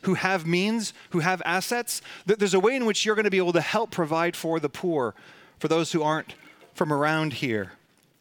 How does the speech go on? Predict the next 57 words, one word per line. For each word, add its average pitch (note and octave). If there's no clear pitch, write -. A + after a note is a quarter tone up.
It -
says E3
in E3+
Leviticus E3
twenty-three, D3+
"And D3+
when A3
you G#3+
reap G3
the F3
harvest F3+
of E3
your F3+
land," B2+
those E3
of E3+
you F3+
who E3+
have F3
land, C#3+
if D#3
you F3+
have G3
land, G3
this F3
is E3+
how E3
it D3
should D#3
work. D3+
"You F#3+
shall A#3
not B3
reap G#3+
your C#3+
fields C#3
right C#3
up C3
to B2
its G#2+
edges, A#2+
nor D#3+
shall G#3+
you G#3
co-, -
gather F#3
the E3+
gleanings D#3
after D3
your C#3+
harvest." C3+
Don't G#3
go A3+
over F#3
your C3+
field A2+
twice, A#2